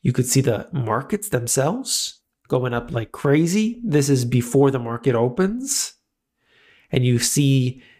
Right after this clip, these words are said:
that there was some serious worry about new lockdowns and new measures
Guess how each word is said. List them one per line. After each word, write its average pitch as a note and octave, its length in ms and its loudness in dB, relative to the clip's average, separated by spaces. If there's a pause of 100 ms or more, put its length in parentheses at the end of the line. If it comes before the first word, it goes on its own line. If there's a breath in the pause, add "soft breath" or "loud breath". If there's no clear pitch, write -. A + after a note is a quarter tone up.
(180 loud breath)
that C3+ 120 -2
there G3 120 0
was C#3 180 0
some A2+ 160 -4
serious D3+ 760 2
worry C3 640 0 (280 soft breath)
about B2+ 540 -2 (260)
new A2 280 -6
lockdowns F#3+ 1040 0
and A2+ 160 -2
new G#2+ 160 -4
measures F#3 960 0